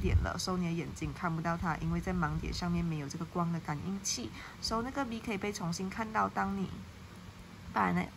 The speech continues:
把它靠近眼睛的时候，因为这个 B 又可以重新出现在有光感的感应器的，在这个 retina 上面。总结就是眼睛没有办法感应到一个影像掉在我们的盲点上面。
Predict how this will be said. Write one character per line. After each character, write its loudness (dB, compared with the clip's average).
把 10
它 4
靠 0
近 -2
眼 0
睛 -2
的 2
时 -4
候， 2
因 0
为 2
这 -6
个 0
B 2
又 4
可 -4
以 0
重 -2
新 0
出 -2
现 0
在 4
有 2
光 6
感 4
的 2
感 2
应 2
器 -2
的， -4
在 0
这 2
个 2
retina -2
上 0
面。 0
总 2
结 0
就 -4
是 -2
眼 0
睛 0
没 -2
有 0
办 2
法 2
感 -2
应 0
到 2
一 0
个 -2
影 0
像 4
掉 8
在 4
我 2
们 0
的 0
盲 0
点 2
上 4
面。 6